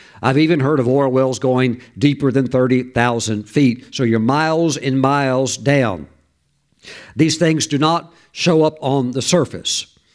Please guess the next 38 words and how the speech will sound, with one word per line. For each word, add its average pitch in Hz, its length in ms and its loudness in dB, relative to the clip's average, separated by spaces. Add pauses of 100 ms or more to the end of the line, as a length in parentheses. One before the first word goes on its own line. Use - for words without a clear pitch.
(460)
Same 208 300 0
thing 185 260 2
with, 160 220 2
uh, 135 640 2
for 165 220 0
example, 143 360 0
gold 135 440 0
or 165 60 0
precious 139 480 -4
stones. 120 580 -4
Have 127 160 -2
you 131 120 0
ever 131 160 2
walked 139 300 -2
down 131 220 -2
the 120 80 -4
street, 156 520 -2 (360)
maybe 131 240 2
a 135 40 2
dirt 165 280 0
road 139 240 0
even, 92 260 -2
okay, 135 400 -2 (260)
and 117 180 -8
found 147 340 0
a 127 40 0
diamond? 180 640 0 (400)
You 117 120 -2
know, 160 240 2 (140)
ca-, 135 180 -2
okay, 127 260 0
we 147 160 2
know 131 160 2
that 120 140 0
it 107 80 -6
would 117 160 -2
be 120 140 2
rough 151 540 -2